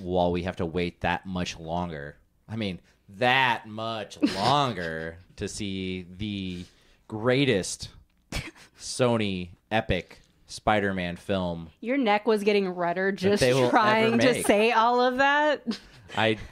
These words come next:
Speaker 1: it's, you know, it, I, I, I really hope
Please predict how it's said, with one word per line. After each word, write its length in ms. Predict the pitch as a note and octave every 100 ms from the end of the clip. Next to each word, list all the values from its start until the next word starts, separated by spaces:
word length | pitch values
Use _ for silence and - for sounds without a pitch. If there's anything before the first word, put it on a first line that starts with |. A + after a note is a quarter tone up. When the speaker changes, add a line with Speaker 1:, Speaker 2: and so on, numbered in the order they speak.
| - -
Speaker 1:
it's, 480 | G#2 - - - C#4 - - _ _ - _ _ -
you 120 | A#2
know, 340 | A#2+ B2+ C#3 - -
it, 260 | A2+ A2+ - -
I, 320 | - A#2+ B2+ -
I, 200 | A#2+ A#2+ A#2+
I 120 | B2+
really 480 | B2+ A2+ C#3 E3 G#3
hope 420 | - A#3+ D3 -